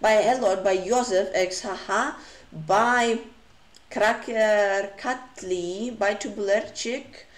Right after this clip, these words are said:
uh, by Max Walter five, by Blaze, uh, the Bold, by, by pretty much, yeah, Chess Poems, Lot-, Lotny Scofan seven, thanks for the rate as well, Giza Chess,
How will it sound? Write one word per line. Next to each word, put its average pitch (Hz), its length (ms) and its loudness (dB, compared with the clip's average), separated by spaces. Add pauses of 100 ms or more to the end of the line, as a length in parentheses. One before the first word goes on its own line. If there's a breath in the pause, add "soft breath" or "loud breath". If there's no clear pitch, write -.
(680 loud breath)
uh, 214 480 6
by 202 180 4
Max 214 400 -4
Walter 196 380 -2
five, 214 640 -4 (180)
by 208 560 -2 (480 soft breath)
Blaze, 202 1040 0
uh, 202 440 0
the 190 60 -6
Bold, 220 760 2 (140)
by, 208 540 -2 (800)
by 240 160 6
pretty 233 540 -4
much, 214 200 -2
yeah, 208 140 6
Chess 208 280 -2
Poems, 240 580 -2
Lot-, 202 360 -4
Lotny 202 500 -2
Scofan 196 480 -4
seven, 226 380 -6 (440 loud breath)
thanks 214 220 -2
for 214 120 -4
the 196 100 -2
rate 196 180 0
as 214 120 -8
well, 220 160 -6
Giza 196 280 -6
Chess, 226 380 -2